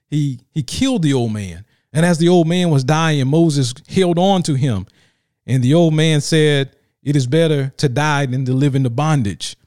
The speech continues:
And he said, "I go with my prayers unanswered." And Moses said, "What prayer, old man?" And the old man said that I would see the deliverer.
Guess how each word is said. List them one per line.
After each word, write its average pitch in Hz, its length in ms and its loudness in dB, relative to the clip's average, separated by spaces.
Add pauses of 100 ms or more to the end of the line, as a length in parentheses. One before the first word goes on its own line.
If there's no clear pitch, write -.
(400)
And 87 120 -8
he 147 80 0
said, 139 440 -2 (160)
"I 131 140 -6
go 170 200 2
with 143 180 0
my 123 100 -2
prayers 139 380 -4
unanswered." 127 560 -2 (400)
And 117 80 0
Moses 147 340 2
said, 143 240 -2
"What 233 220 0
prayer, 135 220 -2
old 117 180 0
man?" 95 380 -6 (360)
And 113 140 0
the 131 80 4
old 156 180 4
man 147 300 2
said 143 400 2
that 127 160 0
I 135 100 2
would 120 160 -2
see - 240 2
the 185 140 2
deliverer. 160 720 -2